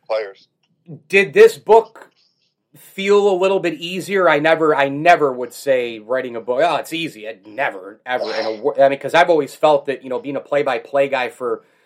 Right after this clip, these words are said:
Speaker 2: for, uh, and it really in, in any sport, but mostly hockey because of the speed of it. Uh, but play-by-play and, and being an author of, of a successful book are probably the two hardest things, I think, in, in sports media,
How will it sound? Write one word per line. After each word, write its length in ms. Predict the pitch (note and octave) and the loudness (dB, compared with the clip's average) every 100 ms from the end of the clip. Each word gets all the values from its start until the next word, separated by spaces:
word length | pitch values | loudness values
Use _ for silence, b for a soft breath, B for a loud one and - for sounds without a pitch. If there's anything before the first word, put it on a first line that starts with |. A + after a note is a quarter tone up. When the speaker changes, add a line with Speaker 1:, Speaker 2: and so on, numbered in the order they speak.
| _ _ | _ _
Speaker 2:
for, 400 | - C3+ B2+ B2 | -6 -4 -2 0
uh, 260 | A#2 A2 G#2 _ - _ _ _ | 0 -2 -6 _ -20 _ _ _
and 160 | C3+ C3+ | -6 -2
it 100 | C3+ | 0
really 280 | D3 D#3+ C3+ | 2 0 -2
in, 140 | C3 - | -6 -10
in 140 | C3 | -4
any 200 | D3+ E3 | -2 -2
sport, 280 | - - A#2+ | -4 -2 -2
but 100 | A#2+ | 2
mostly 380 | C3+ D3 - A#2 | 2 2 -2 -10
hockey 460 | - C#3+ C#3+ C3+ | -4 -2 -2 -4
because 240 | A#2+ A#2 A2+ | -14 -14 -16
of 60 | |
the 80 | G#2 | -18
speed 640 | - - - - D#3+ E3+ A2+ | -20 -20 -20 -18 -12 -8 -8
of 160 | G#2+ | -6
it. 160 | A2 G#2+ b b b | -6 -8 b b b
Uh, 340 | A#2+ B2+ A#2+ - | -6 -4 -4 -8
but 120 | B2+ - | -14 -6
play-by-play 720 | E3 E3 D3+ C#3 - D3 D3 | -2 0 0 -2 -2 -2 -2
and, 160 | B2 - | -4 -10
and 160 | A#2+ | -14
being 260 | C#3+ C#3 A#2+ | -10 -8 -6
an 60 | A#2 | -2
author 560 | C3+ D#3 - A#2+ G#2 | 2 0 0 -6 -6
of, 160 | G#2 G#2 | -8 -10
of 160 | A2 | -12
a 40 | A2 | -14
successful 600 | - - - C3+ - A#2 | -18 -10 -6 -6 -6 -4
book 260 | C#3 C#3 | 0 0
are 80 | B2+ | -2
probably 320 | - F#3+ E3+ | 0 0 0
the 80 | A2+ | -4
two 220 | - D#3 | -6 -4
hardest 320 | C3+ B2 A#2 - | -2 -2 -6 -12
things, 220 | B2 A2 | -10 -6
I 120 | C3+ | -6
think, 260 | C3+ A#2 A#2 | -8 -12 -12
in, 200 | A2 - _ _ _ - | -12 -14 _ _ _ -12
in 120 | B2+ | -12
sports 480 | - - C#3 C3 C3+ | -8 -2 -2 -2 -8
media, 440 | C3+ B2+ A#2 | -8 -4 -4